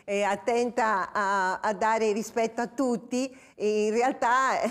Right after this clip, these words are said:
eh, non riusciva a trattenersi neanche con un ragazzino monello, <laughs> perché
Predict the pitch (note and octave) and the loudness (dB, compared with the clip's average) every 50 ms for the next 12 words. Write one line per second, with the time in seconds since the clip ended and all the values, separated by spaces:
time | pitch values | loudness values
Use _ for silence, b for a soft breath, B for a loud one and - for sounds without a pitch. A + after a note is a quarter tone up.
0 | - - A3+ A3+ A3+ A3+ C4+ G#3+ A3+ A3 - - - A#3 A#3+ G#3+ G3+ - - - | -2 -2 -2 0 0 0 0 -2 -4 -6 -6 -4 -2 0 0 0 -2 -2 -4 -4
1 | G#3 G#3 - G#3+ G3+ G3+ A3+ A#3 A3 - A#3 F#3 F#3+ G3 G3+ A#3 A#3+ A3+ G3 G#3 | -4 -2 0 -2 0 0 0 0 -2 -2 -4 -2 -2 -2 -2 -2 -4 -4 -2 -2
2 | G3+ G3 G3 G3 F#3+ G3 F#3+ F#3+ F#3+ - A#3 G#3 G3+ G3 F3+ F#3 G3 G#3+ G#3+ G#3+ | -2 0 2 2 2 2 0 -2 -4 -6 -4 -4 -2 -2 -2 0 0 2 2 2
3 | F#3+ F#3 F#3 E3+ D#3+ B B B B B C#4 - - C4 - - - A#3+ G3+ G#3+ | 2 2 0 0 -2 B B B B B -6 -4 -4 -6 -6 -4 -4 -2 -2 -2
4 | G3+ - G3 | -2 -4 -6